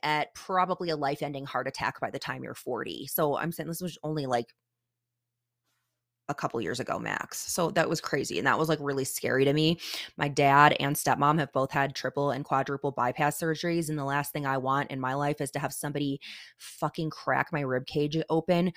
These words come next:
pull it apart, and, like, do surgery on my heart and arteries. So that was enough of a scare with me. That's actually why I reached out to my coach. But at the same time, like, it was compounding because I was busting my ass in the gym and did not have the results I wanted to see. So I was like, "Something's not fucking right, and it's gotta be the food, dude."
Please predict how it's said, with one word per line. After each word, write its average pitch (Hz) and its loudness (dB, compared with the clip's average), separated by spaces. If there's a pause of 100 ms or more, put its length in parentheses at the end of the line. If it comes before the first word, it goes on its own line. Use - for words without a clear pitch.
(220)
pull 165 4
it 170 4
apart, 139 4
and, 165 0
like, 143 -2
do 156 -2
surgery 160 -2
on 139 -4
my 127 -4
heart 135 -2
and 135 -6
arteries. 220 2 (300)
So 175 8 (760)
that 208 6
was 208 2
enough 185 0
of 175 -8
a 170 -2
scare 151 -2
with 175 2
me. 208 2
That's 180 8
actually 160 6
why 143 2
I - 0
reached 135 -4
out 127 2
to - -6
my 117 -2 (500)
coach. - 0
But 160 4
at 160 2
the 143 -2
same 147 -2
time, 139 2 (120)
like, 143 -2
it 156 0
was 139 0
compounding 143 0
because 127 -6
I 135 0
was 131 -4
busting 143 0
my 131 -2
ass 123 -2
in 135 -4
the 131 -4
gym 135 -2
and 131 -6
did 135 -4
not 123 -2
have 127 -2
the 135 -4
results 120 -8
I 131 -4
wanted 113 -6
to 101 -12
see. - -10
So - -8
I 147 -4
was 151 -4
like, 160 -2
"Something's 185 2
not 151 6
fucking 147 6
right, 139 6
and - -4
it's - -8
gotta 139 6
be 135 0
the 135 6
food, 135 0
dude." 139 -2